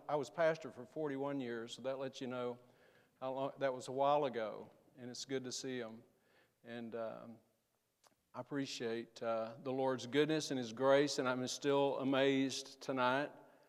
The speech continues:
that the Lord would just allow us to serve Him. Isn't that an amazing thing? That God would allow us the privilege of serving Him.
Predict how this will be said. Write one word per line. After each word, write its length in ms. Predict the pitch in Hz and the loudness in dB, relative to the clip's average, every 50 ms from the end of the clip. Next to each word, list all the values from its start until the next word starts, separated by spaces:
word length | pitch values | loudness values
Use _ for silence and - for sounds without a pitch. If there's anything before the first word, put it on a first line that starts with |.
| _ _ _ _ _ _ _ - | _ _ _ _ _ _ _ -12
that 140 | 131 123 - | -12 -10 -6
the 80 | - 127 | -4 0
Lord 320 | 131 131 135 139 139 139 | 2 4 4 4 4 4
would 180 | 131 135 131 120 | 0 -4 -4 -2
just 240 | 135 139 131 131 | -2 -2 -2 -2
allow 460 | - 135 123 131 131 139 151 160 143 127 | -2 2 4 6 6 8 8 8 6 6
us 500 | 120 123 123 123 123 - - - - - - _ _ | 4 4 2 0 -2 -4 -6 -8 -10 -12 -16 _ _
to 100 | - 135 | -8 -8
serve 440 | - - - 139 139 135 135 131 - | -6 -2 0 0 2 2 0 -2 -4
Him. 300 | 131 123 113 110 110 120 | -6 -6 -6 -6 -6 -6
Isn't 80 | 123 | -2
that 120 | 135 147 135 | -2 -2 0
an 60 | 135 | 0
amazing 480 | 131 135 135 139 139 120 139 139 135 | 0 2 2 2 0 0 -2 -4 -2
thing? 360 | - 143 143 147 156 160 160 156 - - _ _ _ _ _ _ _ _ | -2 -2 -2 -2 -2 -4 -8 -10 -16 -20 _ _ _ _ _ _ _ _
That 140 | - - 123 | -20 -12 -2
God 260 | 123 135 143 151 147 | 2 4 4 4 4
would 140 | 131 139 131 | 4 2 2
allow 320 | 131 127 131 135 151 147 117 | 4 4 4 6 6 4 2
us 260 | - - - - - | 0 -4 -8 -12 -12
the 100 | - - | -14 -14
privilege 460 | - - 143 143 135 123 123 107 - | -8 -4 -2 -2 -2 -2 -4 -8 -10
of 80 | 117 - | -12 -8
serving 520 | - - 131 123 127 117 117 113 117 113 | -2 -2 0 0 0 -4 -6 -8 -10 -10
Him. 240 | - 131 117 113 | -8 -6 -6 -6